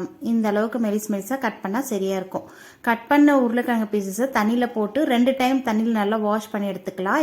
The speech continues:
ஏன்னா உருளைக்கிழங்குல மாவு மாதிரி வரும் இல்லைங்களா, அந்த ஸ்டார்ச், அதெல்லாம் நம்ம வாஷ் பண்ணி எடுத்துட்டோம்னா தான் நல்லா இருக்கும். பாருங்க, தண்ணி வந்து கலங்களா இருக்கு. இன்னொரு முறை நம்ம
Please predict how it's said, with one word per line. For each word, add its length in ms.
ஏன்னா 220
உருளைக்கிழங்குல 600
மாவு 320
மாதிரி 220
வரும் 220
இல்லைங்களா, 200
அந்த 200
ஸ்டார்ச், 300
அதெல்லாம் 300
நம்ம 220
வாஷ் 300
பண்ணி 240
எடுத்துட்டோம்னா 460
தான் 120
நல்லா 260
இருக்கும். 480
பாருங்க, 240
தண்ணி 300
வந்து 260
கலங்களா 380
இருக்கு. 340
இன்னொரு 340
முறை 240
நம்ம 400